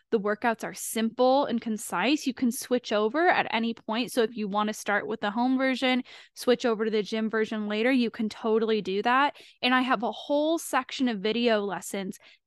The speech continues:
just about gym workout equipment, like how to set up for a deadlift, how to set up for a squat, how to set up for bench press, hip thrust,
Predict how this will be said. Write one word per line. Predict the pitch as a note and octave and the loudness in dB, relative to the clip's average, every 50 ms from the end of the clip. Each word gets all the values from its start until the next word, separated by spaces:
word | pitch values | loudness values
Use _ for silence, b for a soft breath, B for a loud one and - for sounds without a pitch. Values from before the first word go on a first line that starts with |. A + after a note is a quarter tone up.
| G#3+ | -4
just | G3 - - B3+ A#3 B3+ C#4 C4 - - - | -4 0 0 4 4 4 4 4 0 -6 -6
about | - D#4+ E4 - B3 A3+ A3+ A#3 A3+ - - - _ F#3+ | -4 -2 2 4 4 6 6 4 4 2 -2 -10 _ -16
gym | F3 - A3 A3 G#3+ G#3+ G#3+ G#3+ - _ | -8 -6 -4 -4 -2 -2 -4 -6 -6 _
workout | A3 A3 G#3 - G#3 G3+ G3 | -4 -2 -2 0 0 0 0
equipment, | F#3+ F#3+ - A3+ - - G3 F#3+ - | -2 -4 -6 -8 -6 -6 -8 -8 -8
like | - D3 - - - | -10 -12 -14 -14 -12
how | - - - - B3+ C#4 C#4 C#4 | -8 -6 2 4 6 6 8 6
to | D4+ C#4 | 4 0
set | - - C#4 B3 A#3+ | 0 2 2 4 4
up | A#3 A3+ A3+ - - b b b b b _ - | 4 4 2 0 -2 b b b b b _ -6
for | - A#3+ A#3+ | -2 0 0
a | A#3 A3 | 0 0
deadlift, | F#3 A3 G3+ G#3+ G3 F#3+ G#3+ A3 A3 A3 - | 0 -2 -2 -2 -2 -2 -2 -2 -2 -2 -4
how | - G#3+ G#3+ G3 | -2 0 0 0
to | F#3+ G#3 | 0 -2
set | - - A3 F#3 F#3 | -4 -4 -4 -4 -2
up | F#3 - - _ | -4 -6 -8 _
for | - G3+ G3 | -8 -8 -8
a | - - | -8 -8
squat, | - - - - - - C#4 D4 D#4 D#4 D4+ D4+ D4+ - B B B B B | -8 -8 -8 -8 -8 -2 4 6 6 8 8 6 6 4 B B B B B
how | - - A3+ | -4 -2 0
to | G#3+ G#3 | 0 0
set | G#3 - - G#3 | -2 -2 -2 -2
up | F#3+ F#3 | -2 -2
for | - G#3 G#3 | -2 -4 -4
bench | G3 - B3+ B3+ C4 B3+ B3+ - - | 0 2 4 4 4 2 0 -2 -2
press, | - C4+ C4 B3 B3 - | 2 2 4 4 2 0
hip | - B3+ - - - | -4 -6 -6 -4 -2
thrust, | A3+ A3+ A#3 - - | -2 -2 -2 -4 -10